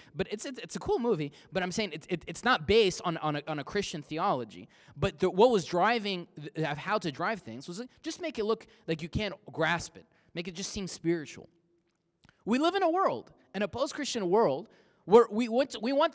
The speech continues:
we want to be spiritual. We want to be spiritual. But for us, the, the, uh, why Christianity is so radical away from just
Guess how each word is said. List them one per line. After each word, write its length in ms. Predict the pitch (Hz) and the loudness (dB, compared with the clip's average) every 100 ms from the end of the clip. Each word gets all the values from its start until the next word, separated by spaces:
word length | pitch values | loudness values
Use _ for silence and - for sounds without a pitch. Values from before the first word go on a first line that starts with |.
| - | 0
we 160 | 170 | 0
want 180 | 180 285 | 2 0
to 60 | 214 | -4
be 100 | 202 | -6
spiritual. 680 | - 202 196 151 - 78 _ _ _ _ _ - | -4 0 0 0 -12 -20 _ _ _ _ _ -8
We 100 | 165 | -2
want 160 | 233 262 | -2 -2
to 60 | |
be 100 | 233 | -6
spiritual. 460 | 214 262 240 - - _ _ _ _ _ - | -6 -6 -8 -8 -18 _ _ _ _ _ 2
But 160 | 233 | 2
for 180 | - - | 2 0
us, 460 | 285 392 - - - _ _ - | 2 0 -2 -8 -12 _ _ -2
the, 140 | 208 | -2
the, 100 | 196 208 | 0 0
uh, 160 | 196 | 0
why 480 | 190 151 214 277 269 - | 0 6 8 8 2 -2
Christianity 580 | 208 208 220 220 180 | 0 0 -2 -4 -6
is 120 | 180 185 | -2 0
so 300 | - 294 269 | 4 4 6
radical 580 | 254 302 285 - 98 - | 4 4 0 -4 -12 0
away 360 | 185 208 285 | 2 6 4
from 180 | - 185 | 2 -2
just 300 | 151 220 - | 2 0 0